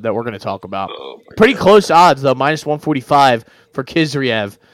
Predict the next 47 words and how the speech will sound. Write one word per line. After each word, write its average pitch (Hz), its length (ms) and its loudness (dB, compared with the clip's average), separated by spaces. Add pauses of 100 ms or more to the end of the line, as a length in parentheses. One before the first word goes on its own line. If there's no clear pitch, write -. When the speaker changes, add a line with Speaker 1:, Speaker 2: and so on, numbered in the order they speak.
(220)
Speaker 1:
Muradov 143 580 4
is 120 140 -4
a 123 100 -2
plus 139 480 -2
one 147 260 -2
twenty-two, 139 800 -2 (240)
one 147 240 0
thirty-five. 131 680 0 (380)
Um, 147 640 4
Mister, 202 520 2
uh, 175 320 6
Mister 185 340 -4
Kebab 175 480 4
is 135 180 0
making 156 300 -6
his, 147 1000 -2
Speaker 2:
<laughs> - 40 -18
Speaker 1:
uh, 151 460 4
<laughs> - 60 -14
U 196 200 6
F 180 100 4
C 190 180 -4
debut, 170 580 2
right? 196 340 0
No? 185 240 -4 (480)
Speaker 2:
No, 139 200 0
Speaker 1:
No. 151 300 4
Speaker 2:
he 113 60 -6
fought 117 280 0
Dennis 127 300 0
Tululin. 120 420 2
Speaker 1:
Oh, 107 360 -4
right. 110 180 -4
That's, 110 220 -2
Speaker 2:
Tululin. 90 260 -2
Speaker 1:
how 139 100 0
could 139 160 -4
I 127 80 -2
forget 110 320 -12
that? 113 260 -6
That 117 140 -6
was, 98 180 -12
what, 87 260 -10
two 90 100 -10
Speaker 2:
Yeah. - 80 -6
Speaker 1:
years 123 200 -8
ago? 147 300 -6